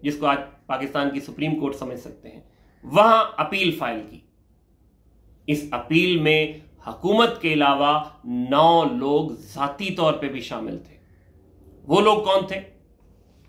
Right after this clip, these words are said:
जो मौलवी तमीजुद्दीन के खिलाफ, पाकिस्तान में आइन के खिलाफ और गवर्नर जनरल के साथ खड़े हुए थे। वो लोग थे मोहम्मद अली, चौधरी मोहम्मद अली,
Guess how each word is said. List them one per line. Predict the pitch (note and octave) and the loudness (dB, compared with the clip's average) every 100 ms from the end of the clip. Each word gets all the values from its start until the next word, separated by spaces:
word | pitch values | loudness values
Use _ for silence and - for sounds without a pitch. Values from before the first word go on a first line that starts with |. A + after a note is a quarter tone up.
| _ - | _ 0
जो | D#3 E3+ | 4 4
मौलवी | D3+ D#3 F3 | 6 4 2
तमीजुद्दीन | F3 D#3 D#3+ D#3+ D#3 D#3 D#3 | 0 2 2 0 -2 -2 -2
के | D3+ | -2
खिलाफ, | C#3+ C#3+ D#3+ D3+ D3 - - _ _ _ C#3 | -4 2 4 6 2 -6 -20 _ _ _ -4
पाकिस्तान | C#3+ D#3 D#3+ D#3 | -4 -4 0 0
में | D#3 D#3 D#3 - | 0 -2 -2 0
आइन | D3 F#3 G3+ | 4 4 2
के | F#3 | -2
खिलाफ | E3 D3 C#3 D#3 - | -2 0 2 0 -2
और | C#3 C#3 A#2 | -2 -2 -4
गवर्नर | C3 D#3+ F3+ E3 | 0 2 4 2
जनरल | C#3 C3+ C3+ | 0 -4 -6
के | |
साथ | C3 B2+ A#2+ - | -10 -10 -10 -12
खड़े | A#2+ | -10
हुए | A#2 A2+ | -10 -10
थे। | - - - - - - - - - - - - | -16 -20 -20 -20 -20 -20 -20 -20 -20 -20 -20 -8
वो | B2+ | 4
लोग | D#3+ F3 F3 | 6 6 2
थे | F3 E3+ D#3+ C3+ | 4 2 2 0
मोहम्मद | E3 F#3 | 2 2
अली, | E3+ E3+ - - | 2 2 0 0
चौधरी | E3 E3 | 2 4
मोहम्मद | D3+ C#3+ F3 | 4 4 4
अली, | E3+ E3 E3+ | 4 2 0